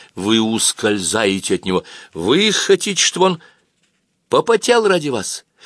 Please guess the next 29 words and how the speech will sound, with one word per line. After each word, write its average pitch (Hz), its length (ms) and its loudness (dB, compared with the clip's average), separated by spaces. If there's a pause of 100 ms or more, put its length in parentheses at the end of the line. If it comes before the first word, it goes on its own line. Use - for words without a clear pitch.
Это 104 280 0
любовная 165 760 4
пара, 214 420 0 (240)
её 85 160 0
знает 85 380 -2
весь 87 260 -6
мир". 214 340 -6 (1160)
Подобными 104 840 2
словами 92 580 0
он 87 140 -4
наставлял 90 400 -2
скорее 90 420 -2
юношей, 151 540 -6
чем 131 260 -10
девиц. 101 500 -10 (1080)
Таков - 400 -8
Крит. - 420 -16 (2250)
В - 140 -20
первые 151 580 4
недели 135 600 0
я 90 240 2
каждый 117 340 -6
день 117 200 -4
ждал, 95 380 0
что 90 240 -2
Астрион 95 480 -2
пришлёт 101 500 -6
за 92 100 -2
мной 92 260 -2